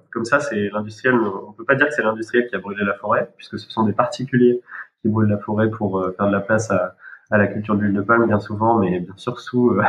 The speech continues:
<laughs> sous le, le, le, le, pas le contrôle, mais sous la, la motivation,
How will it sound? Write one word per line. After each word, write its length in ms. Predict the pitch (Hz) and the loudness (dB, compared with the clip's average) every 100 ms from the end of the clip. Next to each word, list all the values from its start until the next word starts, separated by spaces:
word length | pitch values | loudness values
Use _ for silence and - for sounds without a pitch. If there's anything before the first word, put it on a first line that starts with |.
| - | 2
<laughs> 600 | 135 131 - - - - | 2 2 0 -6 -6 -12
sous 260 | - - 131 | -12 -2 2
le, 240 | 120 104 | 4 4
le, 320 | 98 98 98 107 | 2 0 -2 -4
le, 260 | 107 107 - _ | -6 -8 -12 _
le, 180 | 98 98 | -14 -12
pas 140 | - 110 | -4 -2
le 60 | |
contrôle, 400 | 113 139 170 143 | 0 2 4 4
mais 160 | 120 113 | 4 2
sous 180 | - 143 | 0 2
la, 220 | 117 107 | 4 4
la 100 | 110 | 4
motivation, 1040 | 127 131 135 127 123 131 135 127 104 104 | 4 2 2 4 4 4 4 4 2 -4